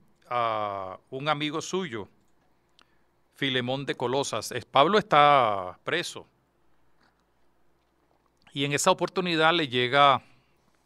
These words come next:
un, un joven, eh, que había escapado de la, del, del trabajo de Filemón de Colosas. Eh, era esclavo de, de Filemón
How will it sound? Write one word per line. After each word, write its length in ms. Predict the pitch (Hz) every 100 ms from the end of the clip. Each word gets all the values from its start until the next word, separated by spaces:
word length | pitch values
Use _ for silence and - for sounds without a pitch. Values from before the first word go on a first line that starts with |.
| _ _ _ _ 123
un, 420 | 113 120 120 113 95 _ _ _ _ _
un 180 | 123 120
joven, 500 | 139 135 139 139 151 _ _ _ _ _ -
eh, 340 | 135 110 107
que 100 | -
había 200 | 117 135
escapado 800 | 135 143 - 147 156 151 139 131
de 760 | 131 113 113 110 107 104 98 95
la, 260 | 104 107 98 _
del, 400 | 110 104 95 92
del 160 | 110 104
trabajo 520 | 139 135 123 135 147 _ _ _ -
de 160 | 120
Filemón 500 | - 123 117 113 127
de 140 | 139 147
Colosas. 680 | 135 156 151 123 113 - _ _ _ _ _ _ _ -
Eh, 260 | 135 123 123
era 180 | 127 139
esclavo 500 | 139 151 135 127 143
de, 300 | 120 104 95
de 160 | 104 101
Filemón 580 | 139 151 139 123 127